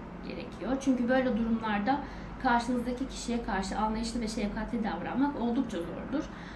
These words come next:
Ve sağlıklı düşünmek de zordur aslında. Biraz ara vermek, mola vermek, e, çok da fazla arayı uzatmadan daha sonraki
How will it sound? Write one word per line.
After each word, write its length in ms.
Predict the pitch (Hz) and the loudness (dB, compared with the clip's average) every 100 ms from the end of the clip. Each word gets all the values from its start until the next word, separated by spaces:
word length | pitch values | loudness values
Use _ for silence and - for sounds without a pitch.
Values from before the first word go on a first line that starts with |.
| - | -4
Ve 80 | 233 | -2
sağlıklı 500 | 233 262 233 233 262 | 4 6 6 6 2
düşünmek 460 | - 233 233 277 170 | 2 4 6 4 0
de 40 | |
zordur 380 | 156 165 - 170 - | -4 -6 -6 -8 -8
aslında. 400 | - - 226 269 | -8 -2 2 4
Biraz 260 | 254 262 | 4 2
ara 240 | - 240 247 | 2 0 0
vermek, 340 | 190 160 - | 0 -4 -2
mola 260 | 226 254 214 | 2 2 2
vermek, 340 | 170 233 311 - - - - - | 0 2 2 0 -8 -10 -10 -8
e, 120 | - 208 | -4 0
çok 220 | 302 - | 0 0
da 80 | 240 | 2
fazla 340 | 233 208 208 | 2 2 0
arayı 180 | 208 214 | -2 -2
uzatmadan 600 | 233 262 196 214 330 285 | 0 0 0 2 2 4
daha 160 | 294 | 4
sonraki 480 | 277 208 - - 120 | 4 2 -2 -4 -8